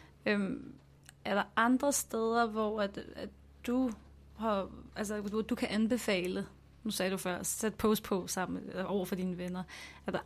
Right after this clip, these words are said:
Speaker 2: andre sådan, er der noget musik, er der nogle bøger, er der andre steder, hvor at du vil anbefale at gå til, hvis man mangler et sprog?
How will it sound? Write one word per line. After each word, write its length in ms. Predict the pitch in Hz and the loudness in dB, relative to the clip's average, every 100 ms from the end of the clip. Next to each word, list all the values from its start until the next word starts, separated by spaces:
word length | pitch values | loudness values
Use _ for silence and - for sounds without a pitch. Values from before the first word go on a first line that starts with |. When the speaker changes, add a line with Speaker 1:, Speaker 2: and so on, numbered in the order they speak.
| - | 2
Speaker 2:
andre 260 | 226 247 | 4 4
sådan, 200 | 240 208 | 2 0
er 60 | 202 | 0
der 60 | |
noget 160 | 196 190 | 0 0
musik, 540 | 180 - - - 226 - | 0 4 6 4 0 -2
er 40 | |
der 80 | 196 | -2
nogle 160 | 190 180 - | -2 -4 -2
bøger, 300 | 214 - - | 0 0 0
er 140 | - - | -2 -2
der 80 | |
andre 320 | - 202 202 220 | 0 0 2 -2
steder, 400 | - 196 202 202 | 0 0 0 -2
hvor 380 | 196 196 175 | -2 -2 0
at 200 | 185 - | -2 -2
du 80 | 226 | 0
vil 100 | 214 | 2
anbefale 720 | 185 202 202 - 190 170 175 185 | 2 0 -2 -4 -6 -4 -6 -8
at 120 | - | -6
gå 100 | 196 | -2
til, 380 | - - 208 208 - - - | 0 0 0 -4 -8 -20 -6
hvis 140 | 202 196 | 0 2
man 140 | 196 | 4
mangler 280 | 190 190 202 | 4 4 4
et 100 | 190 | 4
sprog? 140 | 180 | 8